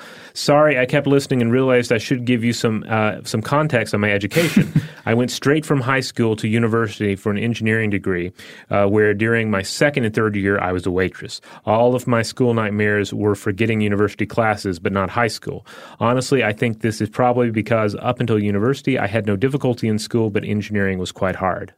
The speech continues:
Thanks." Well, let's see. Um, well, that first question about, uh, dreams about jobs and job stress, I, I used to. Uh, so I worked in newspapers for a while before I, um,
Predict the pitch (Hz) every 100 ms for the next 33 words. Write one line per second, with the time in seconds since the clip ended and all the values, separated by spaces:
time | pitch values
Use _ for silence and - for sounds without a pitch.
0 | _ 101 - - - - _ _ - 113
1 | 120 135 - 131 110 113 117 113 107 -
2 | - - - - 123 135 - 285 - 107
3 | 98 - 98 110 110 104 101 - - 107
4 | 95 92 - 104 107 - - 113 113 113
5 | 104 101 95 95 107 104 92 82 101 101
6 | - 101 92 92 104 117 - 92 85 -
7 | - - - - - - 117 135 143 -
8 | 120 123 165 214 - 95 85 - - -
9 | - 113 101 - 131 113 107 - - _
10 | _ _ - 120 143 135 123 135 - -
11 | - 131 101 110 135 - 107 101 92 107
12 | 87 95 92 92 - 101 95 92 92 90
13 | 87 90